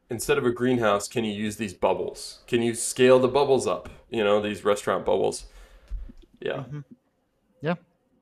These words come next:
Speaker 2: And
Speaker 1: And those are
Speaker 2: how
Speaker 1: yeah.
Speaker 2: cold is this problem?
Speaker 1: It's a lot colder than I thought, as in,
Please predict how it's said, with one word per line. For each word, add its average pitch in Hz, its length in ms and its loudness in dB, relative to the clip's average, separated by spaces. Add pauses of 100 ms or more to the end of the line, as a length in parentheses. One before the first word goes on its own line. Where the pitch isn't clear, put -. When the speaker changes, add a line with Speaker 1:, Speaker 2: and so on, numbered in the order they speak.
(1400)
Speaker 2:
And 160 240 -2 (340)
Speaker 1:
And 117 140 0
those 139 160 2
are 135 200 4
Speaker 2:
how 180 240 4 (200)
Speaker 1:
yeah. 123 60 4
Speaker 2:
cold 135 440 8
is 113 200 -2
this 123 200 0
problem? 113 640 -2 (1300)
Speaker 1:
It's 139 160 -6
a 143 60 4
lot 151 260 2
colder 180 320 4
than 143 100 6
I 120 120 6
thought, - 360 0
as 107 140 -4
in, 110 300 -2